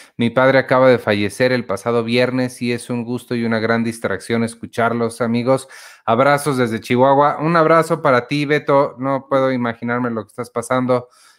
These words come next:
pero gracias por, por compartirlo con nosotros. Qué bueno que te sirva esto de, de distracción o de, eh, entretenimiento. Para eso lo hacemos. Em, te mandamos un abrazo y, y, pues, lo siento mucho.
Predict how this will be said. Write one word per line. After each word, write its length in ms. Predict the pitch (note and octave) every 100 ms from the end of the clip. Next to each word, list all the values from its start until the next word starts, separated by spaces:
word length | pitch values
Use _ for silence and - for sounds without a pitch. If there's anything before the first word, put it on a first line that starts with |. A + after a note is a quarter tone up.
| _ _
pero 600 | A#2 G#2+ G#2 G#2 G2+ G2+
gracias 400 | A#2 A#2+ A#2+ G#2
por, 280 | G#2+ G2+ -
por 220 | G#2+ G2
compartirlo 480 | G#2+ A2+ B2 B2+ B2
con 80 |
nosotros. 400 | A#2+ A#2 D#3+ E3
Qué 80 | D#3+
bueno 260 | E3 D#3+ D3+
que 80 | C#3+
te 100 | B2
sirva 460 | - D3+ C#3+ C#3 -
esto 320 | C3+ - C3
de, 220 | A#2+ A2
de 140 | A2+
distracción 680 | G#2+ G#2 - A2 - F3+ F#3 F#3 _ _ _ _
o 100 | G#2+
de, 320 | G#2 G#2 G#2 -
eh, 180 | G#2+ G2+
entretenimiento. 840 | G2 G2+ G2+ G#2+ A2+ B2 B2+ B2+
Para 220 | A2+ G#2 G#2+
eso 160 | A2+
lo 100 | G#2+
hacemos. 580 | G2 A2+ A2+ A2+ A2 - -
Em, 540 | G2 F#2 F2+ F#2 F2 _ _ _
te 100 | G2
mandamos 340 | G#2 A2 G#2+
un 80 | A#2
abrazo 560 | G#2 G#2 G#2 A2 G#2 -
y, 440 | F#2+ E2+ E2 D#2 _ _ _ _ _ _
y, 120 | F#2
pues, 200 | F2 F2+
lo 80 | E2+
siento 320 | E2 G2+ F#2
mucho. 380 | F#2+ F#2 - F2